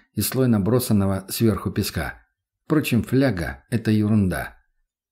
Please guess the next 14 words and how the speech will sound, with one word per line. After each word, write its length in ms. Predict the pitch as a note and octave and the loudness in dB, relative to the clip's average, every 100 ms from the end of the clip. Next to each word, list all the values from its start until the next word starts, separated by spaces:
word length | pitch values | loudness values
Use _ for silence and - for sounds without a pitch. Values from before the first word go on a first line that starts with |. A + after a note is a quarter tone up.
| - | -4
Главное, 340 | G#2 A2+ A2+ A2 | 0 2 4 2
чтобы 300 | - A2+ A2+ | 2 4 6
не 120 | A2 | 4
разогрелись 640 | G#2 A2+ G2+ G#2+ G2 - | 4 0 2 2 0 -4
патроны. 600 | - G2+ G2+ F#2 B1+ B1+ - _ - _ _ | -6 -4 -2 -2 -4 -12 -18 _ -20 _ _
Кто 200 | - E3+ | 2 4
знает, 440 | C3+ A2+ B2+ B2+ - | 4 2 2 -2 -2
при 100 | A2+ | -2
какой 280 | A2+ A2+ | 0 0
температуре 800 | G2+ G2 G#2 G2+ - C3+ G#2 D#2+ - | 0 0 0 -2 2 4 4 0 -2
захочет 540 | A#2+ A#2 - A2+ G#2 | 0 0 0 0 0
бабахнуть 640 | F#2 F#2+ A#2 - G#2+ F#2+ | 0 0 0 0 -2 0
в 120 | A2 F#2+ | -2 -2
беретте 600 | G2+ G2+ A#2+ - F#2 | 0 2 2 0 -6